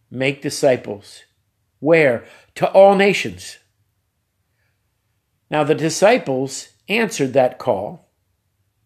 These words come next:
but it's not just a call for the ordained. It's not just a call for the deacons. It's not just a call for the Sunday school teachers.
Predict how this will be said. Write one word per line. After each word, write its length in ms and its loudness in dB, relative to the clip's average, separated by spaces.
but 140 -4
it's 200 -8
not 380 0
just 340 -2
a 40 -8
call 360 0
for 180 -6
the 160 -4
ordained. 500 -2
It's 200 -8
not 340 -4
just 240 -8
a 40 -8
call 520 2
for 420 4
the 140 2
deacons. 560 -2
It's 200 -10
not 280 -2
just 260 -6
a 40 -4
call 300 6
for 160 -4
the 140 -2
Sunday 320 -4
school 260 -8
teachers. 640 -16